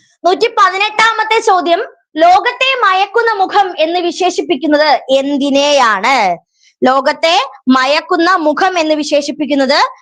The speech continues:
ഓപ്ഷൻ ബി ആണ്, ചന്ദ്രബിംബത്തിനെ ആണ്. അടുത്തത് പത്തൊമ്പതാമത്തെ ചോദ്യം,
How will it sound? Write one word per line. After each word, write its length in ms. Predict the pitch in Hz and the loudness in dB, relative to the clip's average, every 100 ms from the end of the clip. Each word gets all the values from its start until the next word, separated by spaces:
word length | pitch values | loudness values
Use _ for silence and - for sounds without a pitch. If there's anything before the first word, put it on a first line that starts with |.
| _ _ 269 | _ _ -2
ഓപ്ഷൻ 500 | 262 - 381 453 302 | -2 -2 0 0 0
ബി 340 | 233 302 370 440 | 2 2 4 4
ആണ്, 500 | 302 277 415 - - | 2 0 -4 -6 -4
ചന്ദ്രബിംബത്തിനെ 1300 | 330 311 320 359 381 302 277 277 285 277 254 302 359 | -4 -2 -2 2 2 2 -2 -2 -2 0 0 0 0
ആണ്. 520 | 202 180 240 240 160 - _ _ _ _ _ _ _ _ _ _ _ _ _ | -2 -2 -2 -2 -4 -12 _ _ _ _ _ _ _ _ _ _ _ _ _
അടുത്തത് 720 | 311 339 339 277 220 240 453 571 - _ _ _ _ _ _ _ _ _ _ _ _ _ 349 | -2 0 0 0 2 2 2 -4 -12 _ _ _ _ _ _ _ _ _ _ _ _ _ -2
പത്തൊമ്പതാമത്തെ 640 | 330 370 381 392 381 381 | -2 -2 0 0 0 -2
ചോദ്യം, 420 | 381 359 320 330 | -2 0 2 2